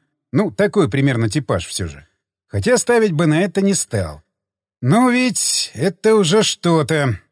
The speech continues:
вполне серьёзно сказал я. «Это уже лицо». «А то!» — загордился он. «Распечатай несколько штук и скинь мне на почту. И в WhatsApp, хорошо?» «Сделаю!» Он сделает. А я что с этим фото сделаю?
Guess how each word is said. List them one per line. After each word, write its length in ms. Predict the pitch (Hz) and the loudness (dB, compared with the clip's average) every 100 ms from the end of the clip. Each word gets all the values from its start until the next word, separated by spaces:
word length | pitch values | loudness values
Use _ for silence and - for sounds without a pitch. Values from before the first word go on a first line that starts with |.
| _ _ | _ _
вполне 340 | - 90 117 175 | -12 -6 -4 -2
серьёзно 460 | - 127 156 127 | -2 -2 -2 -4
сказал 380 | 113 - 110 127 | -4 -4 -2 -2
я. 320 | 113 90 76 _ _ _ _ _ | -2 -6 -10 _ _ _ _ _
«Это 320 | 113 196 - 240 | -2 0 2 0
уже 260 | 180 147 | 2 0
лицо». 640 | 202 190 - 131 131 135 104 _ _ _ | 0 -2 -2 0 0 0 -4 _ _ _
«А 180 | 185 240 | -2 0
то!» — 360 | - 294 160 85 _ _ _ - | 2 2 2 -2 _ _ _ -12
загордился 720 | 98 101 104 101 143 - 123 | -8 -4 -4 -2 -2 -2 -2
он. 260 | 101 78 69 _ _ _ _ | -4 -8 -14 _ _ _ _
«Распечатай 640 | 117 135 - 185 226 190 165 | -4 -4 -2 0 0 2 2
несколько 420 | 170 - 143 165 | 2 0 -2 -2
штук 360 | - 135 90 | 0 -2 -2
и 60 | 120 | -6
скинь 280 | - 208 190 | -4 0 2
мне 160 | 160 | 4
на 140 | 156 156 | 2 0
почту. 480 | - 101 - 82 - _ _ | -4 -4 -4 -10 -16 _ _
И 160 | - 160 | -4 -2
в 120 | 180 | 2
WhatsApp, 400 | 190 - 139 92 _ | 0 0 -2 -2 _
хорошо?» 500 | - 143 - 233 196 - _ - | -4 0 2 2 2 -4 _ -10
«Сделаю!» 640 | 127 151 277 233 120 85 - _ _ _ _ _ _ | -6 0 2 2 0 -4 -12 _ _ _ _ _ _
Он 220 | 123 220 | 0 2
сделает. 720 | 202 139 180 202 127 95 82 - _ - | 0 0 2 2 2 -2 -8 -18 _ -8
А 120 | 117 | -2
я 200 | 196 190 | 0 0
что 180 | - 139 | 0 -4
с 80 | 139 | -2
этим 240 | 127 123 | -2 -2
фото 280 | 101 120 117 | -4 -4 -4
сделаю? 520 | 101 110 95 85 | -2 -2 -4 -6